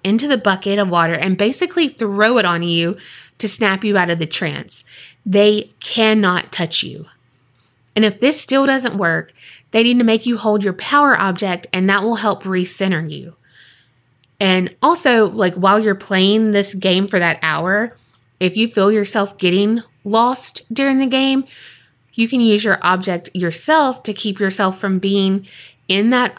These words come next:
unresponsive trait. But many say they realize that a little too late. So now I'm gonna tell y'all some experiences I found on Reddit. The first one is going to be from M J Koenig, and it is from seven years ago.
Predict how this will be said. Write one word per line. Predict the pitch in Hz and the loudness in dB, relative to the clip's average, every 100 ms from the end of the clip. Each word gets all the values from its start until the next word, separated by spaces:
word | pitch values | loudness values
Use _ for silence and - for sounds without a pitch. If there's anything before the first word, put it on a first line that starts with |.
| - | -2
unresponsive | 240 240 254 247 262 247 - 240 | 0 2 0 0 -2 -2 -2 -2
trait. | - 277 254 254 233 - - _ _ _ - | 0 0 2 0 -2 -10 -20 _ _ _ -2
But | 202 | 0
many | 208 214 226 | 2 2 2
say | 226 190 | 2 2
they | 196 | 2
realize | 196 190 180 175 170 | 2 2 2 2 0
that | 196 202 175 - - _ | 2 2 2 -2 -16 _
a | 180 | -4
little | 185 180 175 170 | 0 0 0 -2
too | 165 - 160 156 156 - | -6 -6 -2 -2 -4 -8
late. | 151 147 - _ - - _ _ _ _ _ _ _ _ | -8 -8 -12 _ -18 -18 _ _ _ _ _ _ _ _
So | - 240 | -4 0
now | 226 247 294 | 2 2 2
I'm | 262 | 0
gonna | 226 220 214 202 | 0 2 2 0
tell | 220 220 | 0 2
y'all | 214 196 | 2 0
some | - 190 | 0 -2
experiences | 180 - - 190 180 165 156 180 170 196 - | -2 -6 -4 0 0 0 -2 -2 -2 -4 -6
I | 175 | -8
found | 175 175 165 165 - | -4 -2 -2 -2 -2
on | 160 165 156 | 0 0 -4
Reddit. | 151 139 156 196 _ _ - _ _ _ _ _ - | -6 -8 -12 -16 _ _ -20 _ _ _ _ _ -4
The | 220 | -2
first | 233 226 262 - | 2 2 2 -2
one | 269 247 240 226 | 0 2 2 0
is | 190 190 | -2 -2
going | 202 196 | 0 0
to | 190 | 2
be | 190 | 0
from | 185 170 - | 0 -4 -2
M | 208 226 | -2 0
J | 226 226 | 0 -2
Koenig, | - - 196 208 233 214 - | -2 -4 -2 0 -2 -4 -6
and | 185 | -2
it | 185 180 | 0 -2
is | 190 185 | -4 -4
from | 190 190 | -2 -4
seven | 190 185 208 | -2 -2 -2
years | 220 196 196 | -2 -2 -4
ago. | 170 165 | -6 -8